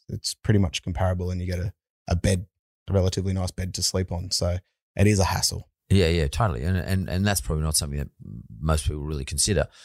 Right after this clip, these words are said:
Speaker 2: So, and then you, on top of that, you got the cost of doing the deal and, uh,
Speaker 1: Dinner
Speaker 2: and
Speaker 1: and drinks after.
Speaker 2: Yeah, mate, and that's a fucking nightmare, you know. <laughs> In the, and it's an hour or so traveling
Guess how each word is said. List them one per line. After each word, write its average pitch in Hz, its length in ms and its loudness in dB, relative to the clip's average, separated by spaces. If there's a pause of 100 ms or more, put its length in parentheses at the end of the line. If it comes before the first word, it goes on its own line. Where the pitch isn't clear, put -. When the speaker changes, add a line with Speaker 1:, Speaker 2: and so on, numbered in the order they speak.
(280)
Speaker 2:
So, 101 440 4
and 98 160 0
then 87 140 2
you, 82 100 0
on 87 180 -2
top 85 140 2
of 76 60 -6
that, 76 120 -2
you 78 80 -4
got 69 120 -2
the - 60 -8
cost 85 260 0
of 71 80 -6
doing 78 180 0
the 71 80 -2
deal 73 420 -2 (160)
and, 73 280 0
uh, 71 420 0
Speaker 1:
Dinner 104 200 4
Speaker 2:
and 101 80 2
Speaker 1:
and 98 80 -2
drinks 101 280 -6
after. 101 540 0
Speaker 2:
Yeah, 80 220 4 (100)
mate, 69 340 -6
and 76 240 2
that's 71 220 0
a - 100 -6
fucking 67 320 -8
nightmare, 67 400 -4 (220)
you 73 80 0
know. 67 140 0
<laughs> - 60 -6
In 87 200 6
the, 87 180 2
and 90 100 2
it's 78 120 4
an 80 80 -2
hour 78 280 2
or 69 80 -2
so 71 400 0 (200)
traveling 76 640 0